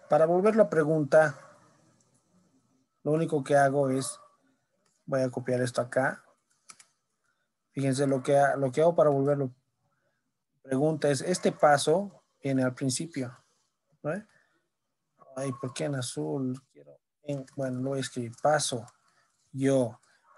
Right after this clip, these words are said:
clases de inglés los lunes y los viernes. Y en español, por si acaso, tenemos dos signos de interrogación, el que abre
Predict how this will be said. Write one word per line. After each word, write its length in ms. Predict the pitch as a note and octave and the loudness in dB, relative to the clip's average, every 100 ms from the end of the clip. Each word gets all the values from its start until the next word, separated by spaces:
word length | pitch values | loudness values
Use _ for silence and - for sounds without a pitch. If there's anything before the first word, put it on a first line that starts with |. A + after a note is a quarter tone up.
| - | 0
clases 440 | C#3 C3+ B2 A#2+ | 2 2 2 -2
de 80 | A#2+ | -2
inglés 340 | A#2+ B2+ A#2+ | -2 0 -2
los 180 | A#2 A2+ | -4 -4
lunes 320 | A#2+ A#2+ A#2 | -2 -2 -4
y 60 | B2+ | -6
los 140 | A2 | -8
viernes. 420 | A2+ A#2 A#2+ D#3+ - | -6 -4 -4 -4 -4
Y 60 | C3 | -4
en 80 | |
español, 500 | B2 - C3+ C#3+ E3+ | -4 -4 0 2 2
por 140 | E3+ C3+ | 0 -2
si 80 | C3 | -2
acaso, 340 | B2+ C3 C#3+ | 0 0 0
tenemos 580 | C#3+ C3 C3 D3 C#3 - | -2 -2 0 -2 -4 -10
dos 720 | C3+ C3 D#3 D#3 D#3 - - _ _ _ | -12 2 6 6 4 0 -8 _ _ _
signos 420 | - C#3 C3+ B2+ | -10 -4 -2 -2
de 60 | B2 | -4
interrogación, 680 | A#2+ B2 A#2 A2+ B2 A#2 | -4 -4 -6 -6 -6 -6
el 140 | A#2 - | -12 -2
que 140 | C#3 | 0
abre 400 | C#3 C#3+ E3 | 2 2 0